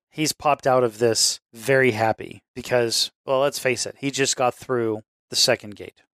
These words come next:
And in the screen, what he sees before him after he has selected the robot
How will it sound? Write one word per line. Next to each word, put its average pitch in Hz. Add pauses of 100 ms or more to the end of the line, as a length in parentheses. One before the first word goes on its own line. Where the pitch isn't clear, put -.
(300)
And 123 (140)
in 185
the 190
screen, 127 (120)
what 127
he 123
sees 165
before 151
him 107 (120)
after 151
he 147
has 143
selected 123
the 110
robot 107